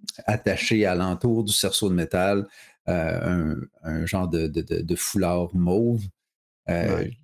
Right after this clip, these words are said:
Speaker 2: pas
Speaker 1: c'est
Speaker 2: loin.
Speaker 1: sûr que l'officiel va passer, il va l'enlever. Fait que si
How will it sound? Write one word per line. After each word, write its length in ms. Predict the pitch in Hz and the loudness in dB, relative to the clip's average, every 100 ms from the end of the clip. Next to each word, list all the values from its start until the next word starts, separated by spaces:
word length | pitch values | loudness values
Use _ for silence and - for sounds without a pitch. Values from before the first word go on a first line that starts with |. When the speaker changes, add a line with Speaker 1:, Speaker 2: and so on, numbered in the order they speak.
| _ | _
Speaker 2:
pas 120 | 110 | 0
Speaker 1:
c'est 100 | 92 | 2
Speaker 2:
loin. 80 | 87 | 2
Speaker 1:
sûr 340 | - 110 113 | 2 2 2
que 320 | 113 104 95 98 | 2 2 2 2
l'officiel 380 | 104 - 139 131 | 2 2 2 4
va 100 | 123 | 2
passer, 320 | 117 110 131 | 2 2 0
il 60 | 104 | 2
va 80 | |
l'enlever. 360 | 92 90 85 - | 0 0 -2 -6
Fait 220 | - 92 | -2 -2
que 40 | - _ | -2 _
si 480 | - - - 131 120 | -2 0 4 2 2